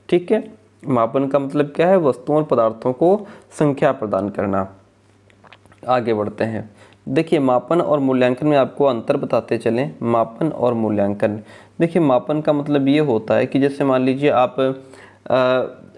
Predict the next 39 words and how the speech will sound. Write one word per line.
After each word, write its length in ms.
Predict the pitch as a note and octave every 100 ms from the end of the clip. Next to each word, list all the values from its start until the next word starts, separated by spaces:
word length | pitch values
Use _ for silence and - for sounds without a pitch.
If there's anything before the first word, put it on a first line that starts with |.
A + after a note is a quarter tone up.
| -
मार्केट 380 | C3+ B2 B2 D3
गए 200 | C3+ C#3+
टेबल 400 | C#3+ D3 C#3 C3+
खरीदने 420 | C#3 A2+ G2+ G#2
के 100 | G2+
लिए। 160 | F#2+ G2
क्या 180 | - B2+
खरीदने 380 | C3 B2 C3
गए? 240 | B2+ D3 -
आप 360 | A2+ A#2+ - -
टेबल 280 | - A#2+ C3
लेने 280 | A#2+ A#2 A#2
जा 200 | G2 F#2+
रहे 160 | D#2+
हैं 260 | B2 A#2+ -
पढ़ने 340 | A2 G#2+ G2
के 140 | - -
लिए। 220 | - - -
ठीक 220 | - - F#3+
है, 120 | F#3+ - - - - _
टेबल 260 | D3 C3+ C#3
की 160 | C#3 C#3+
आपको 260 | C#3 C#3
ज़रूरत 420 | A#2+ G#2 G2+ -
है। 200 | G2 - - - - -
आपने 360 | D3 D#3 F#3+ G3
ये 180 | F3 F3+
देखा 400 | C#3 A2 C#3 D3+
कि 480 | - F#3 F#3+ F3 C#3+
जो 140 | D3+
टेबल 500 | E3 - C#3+ C#3+ D#3+
है, 260 | E3 E3 - -
वह 180 | C3+ E3
कितने 480 | E3 D3 - C#3+ D3+
रुपए 280 | B2 - G#2
की 240 | G#2 A2+
है। 240 | A#2+ F2+ - _ _ _ -
ठीक 200 | D#3+ D#3
है, 160 | -